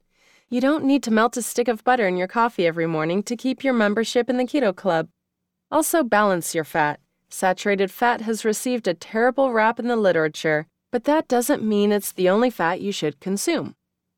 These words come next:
Look to the fatty acid ratios of ruminants like beef and lamb,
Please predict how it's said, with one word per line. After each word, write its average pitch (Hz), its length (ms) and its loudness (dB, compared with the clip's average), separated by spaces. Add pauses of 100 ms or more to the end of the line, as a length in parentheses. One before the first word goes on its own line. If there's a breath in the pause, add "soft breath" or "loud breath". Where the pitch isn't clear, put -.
(100)
Look 302 200 0
to 359 100 2
the 339 100 2
fatty 233 360 2
acid 220 300 -2
ratios 226 540 2
of 214 140 -2
ruminants 240 540 2
like 196 320 0
beef 240 260 -2
and 247 160 2
lamb, 156 360 0